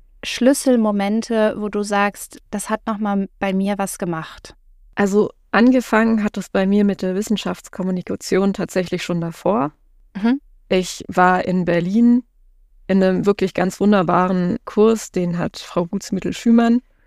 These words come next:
Speaker 2: gegeben. Sie ist Archäologin, hat aber auch ganz viele Zusatzqualifikationen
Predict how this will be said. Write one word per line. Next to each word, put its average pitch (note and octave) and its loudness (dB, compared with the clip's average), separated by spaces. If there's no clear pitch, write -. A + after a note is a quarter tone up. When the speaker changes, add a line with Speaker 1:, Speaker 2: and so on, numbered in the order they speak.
Speaker 2:
gegeben. A#3 2
Sie F3 4
ist E3+ 0
Archäologin, F#3+ 2
hat F#3 -2
aber E3+ 0
auch F3 -2
ganz F#3 -2
viele F#3 0
Zusatzqualifikationen F3 -2